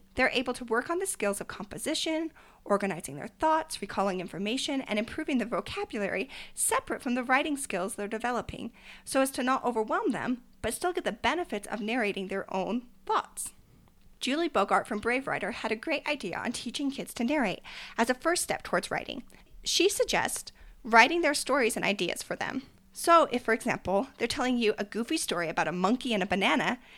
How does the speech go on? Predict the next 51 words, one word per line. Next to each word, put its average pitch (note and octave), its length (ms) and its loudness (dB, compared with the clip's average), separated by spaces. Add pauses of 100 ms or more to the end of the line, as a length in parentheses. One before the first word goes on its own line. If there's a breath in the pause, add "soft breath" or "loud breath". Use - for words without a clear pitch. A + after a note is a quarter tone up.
say, - 160 0
"Hold C#5 220 8 (100)
on G#4+ 80 4
a C4+ 40 2
second, - 420 -2
this A#4+ 200 2
is B3+ 160 -2
really F3+ 220 -2
good, A#3 260 4
I E3+ 120 4
want - 100 2
to F#3 80 4
write F3+ 160 6
it - 140 -6
down." - 420 2 (540 loud breath)
Then F#4+ 240 4
make D4 160 4
sure - 120 0
you B3+ 120 0
get - 180 -6
all A3 180 10
the E4+ 120 0
details G3+ 480 -2
right F3 280 0
and G#3+ 120 0
read G#3 100 2
it - 140 -4
back D4+ 220 2
to - 100 -6
them, - 300 -8 (420 loud breath)
and A#3+ 120 6
maybe C4 300 4
even A#3 160 0
the G#3 80 -2
family D4 400 0
at - 140 -6
dinner, E4 380 -2 (140)
saying, A3+ 260 4
"Hey, B4 440 0
listen - 240 -2
to F4+ 60 0
this F4 180 -2
funny D#4 300 2
story D4+ 480 0
Otto B3 260 6
told - 240 -4
me - 100 -6
today." - 460 -4 (600 loud breath)
Taking D4 340 -2
their A#3 120 2
dictation A3+ 640 -2